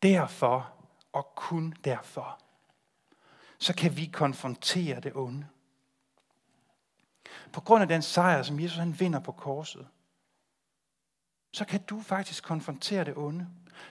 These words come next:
Du kan påkalde dig den sejr, for den skal gælde for dig.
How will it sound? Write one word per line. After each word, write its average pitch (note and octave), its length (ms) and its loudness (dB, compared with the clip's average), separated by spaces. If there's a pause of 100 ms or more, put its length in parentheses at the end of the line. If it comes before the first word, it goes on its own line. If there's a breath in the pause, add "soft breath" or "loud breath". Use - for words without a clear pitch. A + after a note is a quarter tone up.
(120 loud breath)
Du G#3+ 80 -4
kan G#3 160 0
påkalde F3 760 0
dig C#3 320 4
den F3 260 -2 (100)
sejr, E3+ 520 -2 (440 loud breath)
for - 100 -4
den E3 140 2
skal D#3+ 180 -4
gælde E3+ 420 0
for D#3 100 -4
dig. D#3 380 -2